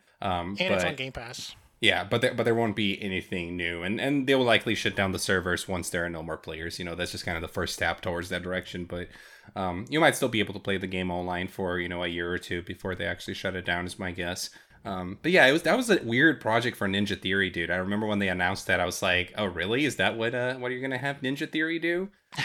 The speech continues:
Speaker 1: Um,
Speaker 2: <laughs>
Speaker 1: and obviously they're, they're working on Hellblade two now. Um, but yeah,
Speaker 2: And
Speaker 1: that was,
Speaker 2: Project
Speaker 1: that was an
Speaker 2: Mara
Speaker 1: interesting.
Speaker 2: and other
Speaker 1: Oh, yeah,
Speaker 2: stuff.
Speaker 1: that, that one too, yeah.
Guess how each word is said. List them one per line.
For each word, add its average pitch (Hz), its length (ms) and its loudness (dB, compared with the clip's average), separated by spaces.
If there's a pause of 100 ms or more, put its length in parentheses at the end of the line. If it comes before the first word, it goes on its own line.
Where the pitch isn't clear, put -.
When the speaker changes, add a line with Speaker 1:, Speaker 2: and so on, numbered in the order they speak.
(100)
Speaker 1:
Um, 95 400 0 (180)
Speaker 2:
<laughs> 160 120 -4
Speaker 1:
and 123 180 6
obviously 120 320 4
they're, 107 220 4
they're 104 160 0
working 101 320 2
on 95 400 -2 (180)
Hellblade 101 480 2
two 98 260 0
now. 87 440 -4 (200)
Um, 87 400 -8 (140)
but 95 140 2
yeah, 98 140 6
Speaker 2:
And 92 60 2
Speaker 1:
that 101 80 4
was, 120 80 0
Speaker 2:
Project - 40 -2
Speaker 1:
that 117 60 4
was 120 120 2
an 113 60 2
Speaker 2:
Mara 110 120 2
Speaker 1:
interesting. 92 460 -4 (100)
Speaker 2:
and 123 140 -16 (260)
other 135 180 -4
Speaker 1:
Oh, 123 40 6
yeah, 120 140 8
Speaker 2:
stuff. 101 80 4
Speaker 1:
that, 101 160 2
that 101 140 2
one 101 140 0
too, 101 180 -2
yeah. 92 220 -2